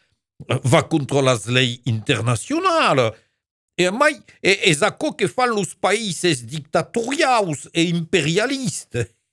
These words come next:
Eh, vertat es. Mas aquí, l'Estat inventet un biai que fai cosinatge amb aquel monde.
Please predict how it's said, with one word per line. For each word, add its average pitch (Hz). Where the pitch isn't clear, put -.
Eh, -
vertat 123
es. -
Mas 285
aquí, 339
l'Estat -
inventet 208
un 151
biai 139
que 143
fai 190
cosinatge 185
amb 147
aquel 165
monde. 104